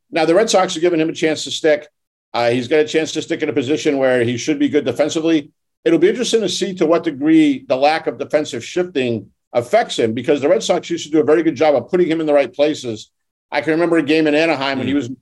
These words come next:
Speaker 1: shallow right field and, uh, it caught a line drive off of Ohtani's bat to end a game. Now he's gonna have to be now a, more of a traditional second baseman and show his athleticism, but he is a good athlete. It could be a good spot for him.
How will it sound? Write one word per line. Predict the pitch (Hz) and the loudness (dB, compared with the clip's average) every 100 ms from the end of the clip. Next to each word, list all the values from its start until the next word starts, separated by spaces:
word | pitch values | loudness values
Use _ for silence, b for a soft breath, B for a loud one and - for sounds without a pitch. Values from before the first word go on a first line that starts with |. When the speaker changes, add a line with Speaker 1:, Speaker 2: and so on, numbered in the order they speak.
| 151 | 0
Speaker 1:
shallow | 151 151 | 2 4
right | 143 135 - | 4 0 0
field | 143 147 135 | 2 4 2
and, | 123 113 - _ _ _ | -2 -4 -10 _ _ _
uh, | 123 117 117 | -2 -2 -2
it | 143 | -6
caught | - 151 | -2 0
a | 156 | 2
line | 151 143 | 0 0
drive | 139 151 | 2 2
off | 147 139 | 2 0
of | 123 | -2
Ohtani's | 120 151 160 143 113 | -2 -2 -2 -2 0
bat | 127 123 | -2 -2
to | 123 | -4
end | 143 | -4
a | 127 | -4
game. | 117 165 135 98 _ _ | -2 0 0 -4 _ _
Now | 156 170 165 | -4 0 0
he's | 156 147 | -2 -2
gonna | 170 | -2
have | 160 160 | -2 -4
to | |
be | 147 156 | -2 0
now | 143 147 143 | 2 2 2
a, | 139 | 0
more | 143 151 | 0 0
of | |
a | 139 | 0
traditional | - 220 226 165 | 0 0 0 -4
second | - 139 131 | -2 -4 -2
baseman | 139 139 131 | -4 -4 -6
and | 131 | -6
show | 120 160 160 | 0 2 4
his | 143 | 2
athleticism, | 143 160 151 - 147 117 117 - _ _ | 0 2 0 0 -4 -2 -6 -8 _ _
but | 165 | 2
he | 151 | 4
is | - | 4
a | 151 | 2
good | 151 | 2
athlete. | 160 175 160 156 143 | 2 0 0 -2 -4
It | 131 | -4
could | 160 | 0
be | 151 | 0
a | 139 | 0
good | 139 113 | -2 -4
spot | - 190 190 | -2 0 0
for | 151 | -2
him. | 135 123 | -4 -6